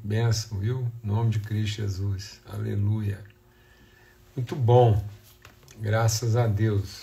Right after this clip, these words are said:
Vamos esperar mais um pouquinho aí, o pessoal ir chegando, tomando lugar à mesa e encerrando aí, né, uma, essa semana, domingo. Temos o nosso encontro aí, né,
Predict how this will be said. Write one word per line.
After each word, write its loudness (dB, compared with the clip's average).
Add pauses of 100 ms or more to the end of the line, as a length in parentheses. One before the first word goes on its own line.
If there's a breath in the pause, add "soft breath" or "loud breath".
(140)
Vamos -6
esperar 0
mais 4
um 4
pouquinho 0
aí, 2
o -2
pessoal -2
ir 0
chegando, 2
tomando 0
lugar 2
à 0
mesa 0 (880 loud breath)
e -2
encerrando 4
aí, 2
né, 2
uma, 0 (1120 loud breath)
essa 0
semana, 2 (420)
domingo. 2 (2500)
Temos 4
o 4
nosso 2
encontro 4
aí, 4
né, 4